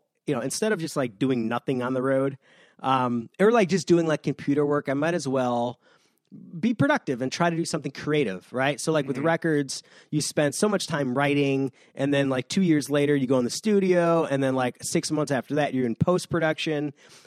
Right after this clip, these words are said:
Speaker 1: and then you, like, do some videos, and you're, it's just a long process. So I love the idea of turning out something creative on a regular basis, like, boom, boom, boom, boom, boom. And so I thought, "Well, what, when I travel, then, why don't I reach out to people that, like,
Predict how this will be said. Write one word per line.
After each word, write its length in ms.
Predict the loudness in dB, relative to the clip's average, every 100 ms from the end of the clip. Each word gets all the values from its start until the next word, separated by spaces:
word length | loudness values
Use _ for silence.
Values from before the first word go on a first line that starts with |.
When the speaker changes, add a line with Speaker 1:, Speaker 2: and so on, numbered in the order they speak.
| -2
Speaker 1:
and 140 | 2
then 140 | 2 4
you, 100 | 2
like, 160 | 2
do 120 | 0
some 200 | -2 -4
videos, 640 | 0 2 4 4 4 2 0
and 100 | -2
you're, 100 | -4
it's 200 | -6 -6
just 180 | -4
a 60 | -4
long 600 | -4 -4 -4 -2 -4 -8
process. 600 | -2 0 0 -2 -8 -10 -18 -12
So 120 | 0 2
I 40 |
love 200 | 2 2
the 120 | 2
idea 440 | 0 0 0 0 0
of 140 | -4
turning 360 | -4 -2 0 0
out 260 | -2 -4 -8
something 220 | -8 -10
creative 380 | -6 -4 -4 -6
on 80 | -8
a 60 |
regular 380 | -4 -4 -4 -8
basis, 420 | -8 -10 -10 -16
like, 120 | -14 -8
boom, 240 | -6 -6
boom, 200 | -6 -6
boom, 180 | -8 -6
boom, 120 | -6
boom. 160 | -6 -10 _ _ -20 -10
And 120 | -6 0
so 120 | 0
I 60 | 2
thought, 200 | 0 2
"Well, 100 | 2
what, 180 | 0 0
when 100 | 0
I 60 | 0
travel, 560 | -2 -2 0 0 0
then, 240 | -2 -4 -4
why 140 | -2
don't 140 | -4 -4
I 60 | -4
reach 360 | -2 -4 -4
out 300 | -4 -4 -8
to 80 | -14
people 380 | -8 -6 -4 -4
that, 200 | -4 -6
like, 180 | -8 -8